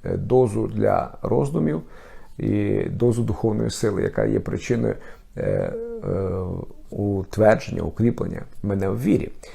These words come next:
Ось, і коли ви слухаєте, знаєте, це як хліб, е, щоденний. Я знаю, що є деякі люди, які вибрали собі трьох-чотирьох проповідників, які дійсно звіщають слово віри,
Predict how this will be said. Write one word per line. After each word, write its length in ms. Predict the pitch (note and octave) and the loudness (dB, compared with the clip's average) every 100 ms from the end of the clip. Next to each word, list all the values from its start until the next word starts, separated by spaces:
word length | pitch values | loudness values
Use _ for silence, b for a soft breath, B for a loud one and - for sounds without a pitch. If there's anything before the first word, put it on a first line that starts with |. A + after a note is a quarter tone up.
| B | B
Ось, 260 | - F#2+ - | 0 0 -2
і 60 | |
коли 220 | - D#3 F#3+ | 0 4 6
ви 160 | G3+ | 6
слухаєте, 480 | - B3+ B3 G3+ D3 | 6 4 4 4 2
знаєте, 260 | C#3 C#3+ C3 | 0 2 2
це 200 | - D3+ | 4 4
як 120 | D#3 | 4
хліб, 460 | - G3 - G#2+ - - | 4 4 4 0 -2 0
е, 320 | G2 G2+ G2+ - G2 | 2 4 2 0 -4
щоденний. 520 | - A#2 F#2+ C#2+ - | -2 2 2 2 2
Я 80 | D#3+ | 4
знаю, 220 | - C#3+ | 4 2
що 140 | - C#3 - | 2 0 2
є 140 | C#3+ | 2
деякі 340 | D3 C#3 C#3+ - | 4 4 2 4
люди, 120 | G#3+ | 4
які 220 | B2+ C3+ | 6 6
вибрали 560 | C3 A#2+ C3+ E3+ C3+ A#2 | 4 4 4 4 4 2
собі 240 | - A#2+ | 2 0
трьох-чотирьох 640 | - - D3 D3 - B2+ B2 | 0 0 2 2 -2 -2 -2
проповідників, 760 | - - D#3 F#3 D#3+ C#3 B2+ - B B B | -2 -2 2 4 2 0 -2 -4 B B B
які 180 | - | 4
дійсно 680 | F#2+ A2+ - C#3+ C3+ A#2 - A2 | 6 6 6 6 4 4 2 2
звіщають 440 | G#2+ A#2 - C3+ | 2 2 4 4
слово 340 | - C3 B2 | 6 6 8
віри, 280 | B2+ C#3 F2+ | 6 6 4